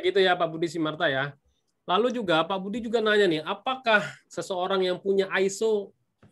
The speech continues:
kompetensi iso sembilan belas ribu sebelas mengenai seorang auditor ya,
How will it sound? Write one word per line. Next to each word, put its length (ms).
kompetensi 520
iso 480
sembilan 320
belas 160
ribu 240
sebelas 640
mengenai 600
seorang 340
auditor 800
ya, 300